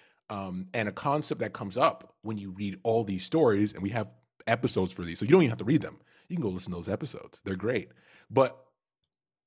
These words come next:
when you go through those episodes, there's this concept of emptiness. Regardless of where these characters start, their origin,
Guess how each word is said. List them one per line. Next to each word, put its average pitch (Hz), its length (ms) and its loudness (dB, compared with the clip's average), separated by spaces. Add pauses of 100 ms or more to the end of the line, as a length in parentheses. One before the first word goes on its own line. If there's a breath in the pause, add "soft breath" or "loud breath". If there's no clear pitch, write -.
when 131 160 -2
you 127 80 -4
go 143 80 2
through 156 100 4
those - 140 0
episodes, 120 640 -2
there's 117 260 -4
this 107 80 -6
concept 147 760 -2
of 101 200 -2 (100)
emptiness. 87 640 -12 (300 soft breath)
Regardless 180 500 -2
of 107 300 -6
where 127 420 4
these 117 380 -6
characters 107 480 -4
start, - 440 0
their 90 160 -10
origin, 101 580 -2